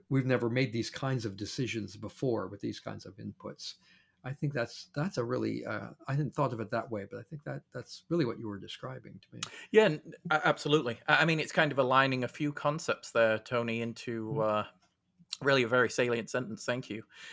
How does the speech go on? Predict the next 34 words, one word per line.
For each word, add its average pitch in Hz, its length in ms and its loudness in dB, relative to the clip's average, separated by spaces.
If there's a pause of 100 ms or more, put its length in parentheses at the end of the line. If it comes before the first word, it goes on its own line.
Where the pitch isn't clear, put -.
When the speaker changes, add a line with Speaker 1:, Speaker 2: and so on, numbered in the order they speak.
(100)
Speaker 2:
A-, 143 140 8
and, 165 140 2
you 180 80 6
know, 165 120 8
one 180 160 6
of 240 80 4
the 170 80 6
things 143 280 0
I 131 140 2
look 117 260 -2
at, - 120 -6 (340)
uh, 113 160 -2
and, 120 200 4
and 131 200 4
this 151 160 2
was 139 160 2
from 117 180 0
left 120 220 4
field 120 420 4
that 117 140 4 (100)
was, 107 400 -2
uh, 107 260 4 (440)
you 131 80 0
know, 113 100 4
now 127 200 4
Speaker 1:
Mm-hmm. 180 100 0
Speaker 2:
part 123 220 8
of 113 100 4
everybody's 113 440 4
crisis 107 420 -2
plan 113 300 -2
was 113 160 -6
the - 80 -16
pandemic. 120 600 0